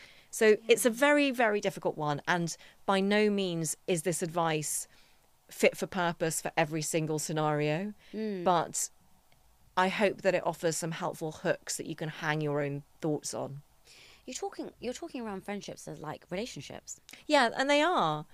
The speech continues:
Speaker 2: And
Speaker 1: They're
Speaker 2: we,
Speaker 1: like,
Speaker 2: we don't think that.
Speaker 1: No, it's a different form of love. It's a platonic love rather than a romantic love. But they absolutely are relationships. And
Speaker 2: Mm.
Speaker 1: they have been the most consistent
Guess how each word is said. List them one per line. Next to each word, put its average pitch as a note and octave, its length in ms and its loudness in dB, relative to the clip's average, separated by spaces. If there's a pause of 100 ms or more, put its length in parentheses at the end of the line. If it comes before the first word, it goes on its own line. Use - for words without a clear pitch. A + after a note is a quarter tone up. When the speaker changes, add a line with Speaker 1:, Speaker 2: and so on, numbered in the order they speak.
(160)
Speaker 2:
And A#3+ 120 -4
Speaker 1:
They're B3+ 100 6
Speaker 2:
we, C4 60 4
Speaker 1:
like, A#3+ 80 2
Speaker 2:
we G4 60 -2
don't C#4+ 100 -2
think F4 200 -4
that. - 160 0 (100)
Speaker 1:
No, A#3 480 4
it's A3+ 240 4
a C#4 40 -2
different C#4+ 380 0
form A#3+ 220 2
of G#3 80 -2
love. F3 400 4
It's - 160 -8
a F3 40 -6
platonic F#3+ 540 -2
love C#3 300 0
rather D#3 240 -2
than D3 120 -2
a C#3+ 60 -2
romantic D#3+ 400 -4
love. C#3 260 -4 (380)
But A3 100 0
they A#3 120 4
absolutely A3+ 500 2
are B3+ 360 -2
relationships. E3 760 -2
And F3+ 280 -2
Speaker 2:
Mm. E3 120 -8 (380)
Speaker 1:
they G#3+ 240 4
have F#3+ 260 -4 (400)
been G#3+ 240 2
the F#3 80 0
most F#3+ 240 -2
consistent F#3+ 800 -4